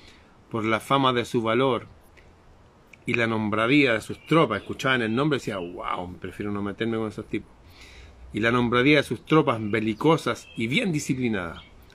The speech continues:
O sea, súper guerrera, pero controlada. Tenía este rey, este rey cuyo reino abarcaba hasta China.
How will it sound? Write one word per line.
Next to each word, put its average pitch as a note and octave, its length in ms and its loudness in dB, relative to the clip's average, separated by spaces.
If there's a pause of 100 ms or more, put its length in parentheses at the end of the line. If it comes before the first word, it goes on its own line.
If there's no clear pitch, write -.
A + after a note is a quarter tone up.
(120)
O - 40 -18
sea, F#2+ 160 -12
súper - 420 -8
guerrera, G#3+ 560 2 (540)
pero A2 180 0
controlada. G#2+ 600 -2 (3000)
Tenía G3 320 6
este F#3+ 260 0
rey, F3 400 2 (1200)
este - 400 -6
rey A#2+ 100 -4
cuyo A2+ 340 0
reino A#2+ 340 0
abarcaba G#2+ 760 -2
hasta - 340 -14
China. B2 400 -4